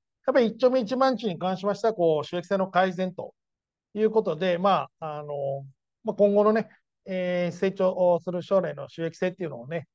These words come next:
えー、きっちり皆様に指し示していきたいというところですね。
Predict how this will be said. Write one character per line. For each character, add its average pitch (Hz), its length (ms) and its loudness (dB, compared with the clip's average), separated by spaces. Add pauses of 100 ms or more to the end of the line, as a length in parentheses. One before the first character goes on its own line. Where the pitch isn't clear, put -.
(180)
え 214 80 0
ー、 208 60 0
き 214 100 -6
っ - 40 -6
ち 247 140 -6
り 170 300 -4
皆 175 180 -2
様 180 260 -2
に 214 100 2
指 170 80 0
し - 260 -10
示 175 260 -4
し - 40 -14
て 170 60 -2
い 160 40 -4
き - 80 -16
た 165 80 2
い 127 80 -2
と - 100 -18 (360)
い 190 80 -2
う - 20 -6
と 175 100 2
こ 170 100 6
ろ 170 80 6
で 139 80 -12
す 139 100 -14
ね。 165 180 -6